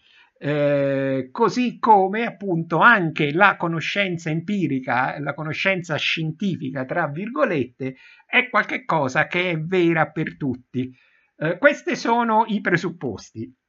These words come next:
Eh, se, a questi presupposti, appunto, eh, Pietro Costa dice, si oppone invece una concezione del diritto che sarà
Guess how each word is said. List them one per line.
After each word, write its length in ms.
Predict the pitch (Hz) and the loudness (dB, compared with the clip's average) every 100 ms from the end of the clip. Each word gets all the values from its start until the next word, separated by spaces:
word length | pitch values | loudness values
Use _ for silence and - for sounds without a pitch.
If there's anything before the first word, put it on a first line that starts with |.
| _ | _
Eh, 920 | - 170 170 170 170 165 156 151 131 131 _ _ _ _ - | 2 4 6 6 6 4 4 2 -2 -10 _ _ _ _ -16
se, 280 | - 131 131 151 135 - - - | -6 -6 -6 -10 -10 -12 -20 -8
a 160 | - - | -4 -2
questi 640 | 247 269 240 - 175 165 156 | 2 2 2 -2 0 2 0
presupposti, 640 | 190 202 277 277 277 269 | -2 -2 2 4 4 2
appunto, 800 | 202 - 233 180 185 160 165 165 | -4 -4 -6 -4 -2 -2 -2 -6
eh, 600 | 165 156 147 143 139 139 | -6 -2 -2 -2 -2 -4
Pietro 280 | 131 196 277 | -4 -2 -2
Costa 460 | 269 226 - - 233 | 2 2 0 -4 -4
dice, 400 | 208 196 - 170 | -2 -2 0 0
si 160 | 170 | 0
oppone 560 | 254 262 - 180 156 165 | -2 -2 0 0 0 -2
invece 760 | 208 185 165 139 131 170 190 - _ _ _ _ | -2 0 0 0 0 -2 -2 -10 _ _ _ _
una 320 | - 262 233 185 | -4 0 2 2
concezione 720 | 202 185 196 190 269 262 214 | 0 -4 -6 -2 0 2 0
del 180 | 202 190 | 0 -2
diritto 560 | 214 233 180 - 165 | -4 -4 -6 -6 -6
che 320 | 156 196 196 | -2 0 0
sarà 580 | - 185 185 196 190 175 | -2 0 4 6 6 4